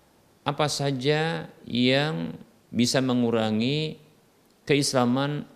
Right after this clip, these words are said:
orang Islam, yaitu sarana-sarana yang bisa menghantarkan kepada kesyirikan dengan status derajat syirik akbar. Di antaranya adalah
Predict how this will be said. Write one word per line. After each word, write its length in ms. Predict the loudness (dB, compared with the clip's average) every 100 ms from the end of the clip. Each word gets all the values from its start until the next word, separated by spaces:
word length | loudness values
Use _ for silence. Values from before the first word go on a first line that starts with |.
| -2
orang 400 | 2 2 0 -2
Islam, 720 | -4 -4 -2 -2 -2 -4 -10 -16 _ _ _ _ _ _ _ _ _ _ _ _ _ _ _ _ -20 _ _ _ _ _ _ _ _ _ _ _ _ _ _ _ _ _ _ _ _ _ 2
yaitu 320 | 2 2 0
sarana-sarana 720 | 0 0 0 0 0 0 0
yang 240 | 2 2 0
bisa 240 | 0 -2
menghantarkan 960 | -2 -2 -2 -2 -2 -2 -2 -2 -4 -10 -16 _ _ _ _
kepada 560 | -4 0 0 2 -2 -2
kesyirikan 720 | -4 0 0 -2 0 0 0
dengan 240 | 0 -2
status 640 | -2 -4 -2 -6 -6 -10 -16 -8
derajat 400 | 0 0 2 -2
syirik 560 | -2 -2 -2 -2 -6 -20 -8
akbar. 720 | -8 -6 -4 0 0 -2 -10 -20 _ _ _ _ _ _ _ _ _ _ _ _ _ _
Di 160 | 2 4
antaranya 640 | 6 4 4 4 2 4
adalah 400 | 4 4 4 0